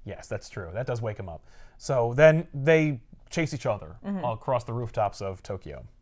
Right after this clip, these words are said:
Speaker 1: which is a fun depiction of, like, color and light.
Speaker 2: Mm-hmm.
Speaker 1: Uh, so eventually, she smashes into a Zen garden,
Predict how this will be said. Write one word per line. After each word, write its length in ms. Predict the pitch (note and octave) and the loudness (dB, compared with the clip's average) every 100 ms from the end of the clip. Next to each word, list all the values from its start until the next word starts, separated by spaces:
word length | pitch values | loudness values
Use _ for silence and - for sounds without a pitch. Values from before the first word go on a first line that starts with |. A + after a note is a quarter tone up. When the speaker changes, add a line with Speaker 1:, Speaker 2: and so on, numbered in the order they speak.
| _ | _
Speaker 1:
which 140 | C3+ D#3+ | -8 -6
is 80 | F3 | -2
a 40 | |
fun 480 | A#3 G#3+ G3 F#3 D3+ - - - - | 8 8 8 0 -4 -14 -20 -20 -10
depiction 320 | C#3 D3 - A2+ | -6 -6 -6 -6
of, 100 | A2 | -4
like, 240 | G#2 - | -4 -8
color 380 | - D3 C#3 C3 | 2 4 4 0
and 340 | - A#2+ A#2+ A2 | -6 -10 -10 -10
light. 380 | G2 E2+ - - | -10 -12 -14 -8
Speaker 2:
Mm-hmm. 240 | G#3+ G3 G3 - - - | -6 -6 -8 -16 -20 -18
Speaker 1:
Uh, 180 | F2 F2+ - | -12 -10 -6
so 360 | B2+ A#2+ A#2 - - - - - - - | -2 0 -2 -8 -20 -20 -20 -20 -20 0
eventually, 380 | B3+ C#4 C4 B3+ | 10 10 10 2
she 180 | - B3 | 0 -2
smashes 380 | - G#3+ G3+ G#3 | 4 4 4 2
into 200 | G3 F3+ | 2 2
a 60 | |
Zen 280 | C3+ E3+ E3+ | 6 4 6
garden, 560 | D3 D3+ D3+ D3+ D3+ | 12 12 12 6 -2